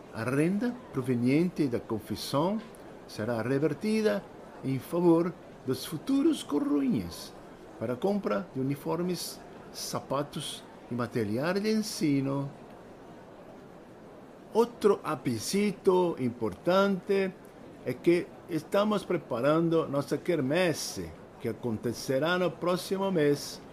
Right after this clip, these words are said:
antecipando as festas de junho e julho. Isto porque a paróquia de Santa Paciência vai disponibilizar barracas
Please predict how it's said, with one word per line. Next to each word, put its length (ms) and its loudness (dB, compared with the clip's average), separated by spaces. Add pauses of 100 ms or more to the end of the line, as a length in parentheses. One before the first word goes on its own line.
(240)
antecipando 840 2 (100)
as 140 0
festas 480 0
de 180 2
junho 580 2
e 140 -4
julho. 560 6 (380)
Isto 340 0
porque 460 2 (640)
a 80 -2
paróquia 580 2
de 140 2
Santa 480 0
Paciência 800 -4 (280)
vai 380 2 (100)
disponibilizar 1300 2 (420)
barracas 840 -2